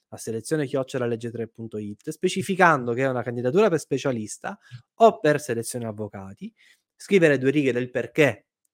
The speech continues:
vuole far parte della nostra squadra, inviare quindi un curriculum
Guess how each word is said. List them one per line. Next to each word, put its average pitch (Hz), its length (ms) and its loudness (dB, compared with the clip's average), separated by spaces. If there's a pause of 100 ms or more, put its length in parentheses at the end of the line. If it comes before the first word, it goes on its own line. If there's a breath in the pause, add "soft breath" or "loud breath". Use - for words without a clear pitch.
(180)
vuole 120 220 -2
far 113 180 -6
parte 131 320 0
della 113 180 -8
nostra 117 340 -10
squadra, 123 640 -6 (300)
inviare 147 540 2
quindi 117 200 -8
un 139 100 -8
curriculum 107 800 -6